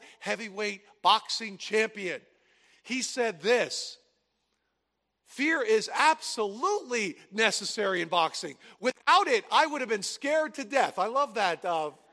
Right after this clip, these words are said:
quote by Floyd Patterson. "Without fear, I would have been scared to death." You know, walking into a ring can be a fearful thing. Here's the bottom line of our talk today. Our faith in God and in His presence in our lives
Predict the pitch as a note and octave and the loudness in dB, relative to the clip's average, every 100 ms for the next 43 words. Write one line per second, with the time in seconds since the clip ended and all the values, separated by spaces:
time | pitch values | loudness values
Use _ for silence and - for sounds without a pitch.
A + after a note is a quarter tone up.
0 | _ - F#3 D3 D3+ C#3+ - F#3 D3+ D#3+ | _ -4 -4 -4 -6 -8 -8 -8 -8 -6
1 | C#3+ A#2 G#2+ _ _ _ _ _ _ _ | -8 -10 -20 _ _ _ _ _ _ _
2 | _ _ _ A3+ A#3 G#3+ C#4+ - D4 C#4 | _ _ _ -8 -4 -2 -2 -4 -10 -6
3 | F3 F3+ G3 - A3+ A3 G3 B3 A#3 - | -6 -6 -10 -10 -8 -8 -8 -10 -10 -10
4 | A#3 A#3 G#3+ B3+ C4 B3+ G#3+ A#3+ G3 B3+ | -10 -6 -6 -6 -8 -14 -12 -12 -8 -8
5 | C#4+ G3+ G#3+ G3+ G#3 F#3+ - G3+ G3 A3 | -8 -12 -14 -8 -8 -8 -8 -10 -8 -8
6 | G3+ F#3+ _ _ - C4+ F3+ - _ _ | -8 -8 _ _ -6 -4 -4 -10 _ _
7 | _ _ _ _ _ _ _ C#4 G3 F3+ | _ _ _ _ _ _ _ -16 -10 -2
8 | E3+ D#3 D#3 D3+ C3+ C3+ - C3 - B2 | -2 -2 -6 -6 -8 -10 -10 -12 -12 -18
9 | A2+ A2 - F3+ A3+ A3+ - G3 F#3+ G3 | -16 -16 -4 0 0 -2 -6 -6 -6 -10
10 | E3+ D#3+ D#3 D3+ C#3+ D#3 D3+ D#3+ F3 - | -10 -4 -2 -2 -4 -8 -10 -12 -16 -16
11 | - D#3+ D3 A#2+ - - _ _ _ - | -6 -6 -6 -12 -20 -20 _ _ _ -20
12 | E3 E3 E3+ D#3+ D#3 C#3 C3 | -12 -4 -2 0 0 0 -4